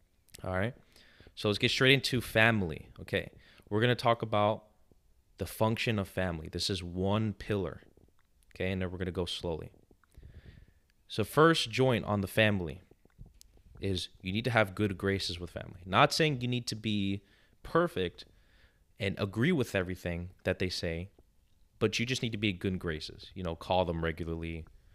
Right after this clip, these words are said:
You need to be able to have contact with them. What we don't wanna do is we don't want to,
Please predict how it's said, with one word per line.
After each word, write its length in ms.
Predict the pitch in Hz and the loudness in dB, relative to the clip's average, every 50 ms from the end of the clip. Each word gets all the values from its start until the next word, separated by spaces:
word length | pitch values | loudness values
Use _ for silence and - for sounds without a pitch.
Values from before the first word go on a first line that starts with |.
| - _ - - - | -20 _ -20 -12 -6
You 100 | 95 98 | -4 -2
need 140 | 110 107 - | -2 -2 -4
to 60 | - | -6
be 180 | 95 104 98 92 | -4 -2 -2 -2
able 160 | 92 87 92 | -2 -4 -4
to 120 | - - 92 | -6 -6 -4
have 180 | 92 90 - | -4 -6 -6
contact 500 | - - - 98 98 92 - 92 85 - | -8 -8 -4 -4 -4 -2 -4 -6 -8 -6
with 120 | - 65 - | -8 -16 -14
them. 200 | 64 60 67 87 - | -14 -16 -16 -8 -4
What 120 | 104 104 | -4 -2
we 100 | 107 110 | -2 0
don't 240 | 101 123 131 131 123 | 2 2 0 0 0
wanna 220 | 113 104 98 92 | -2 -2 -2 -2
do 260 | 87 92 92 90 85 - | -4 -4 -4 -4 -4 -6
is 380 | - 87 87 82 82 82 - - | -6 -6 -6 -6 -6 -8 -8 -10
we 80 | 92 | -6
don't 180 | 87 98 95 - | -6 -6 -6 -4
want 240 | 90 92 92 87 85 | -4 -4 -4 -4 -6
to, 380 | - - 87 85 85 85 82 | -8 -8 -6 -6 -4 -6 -6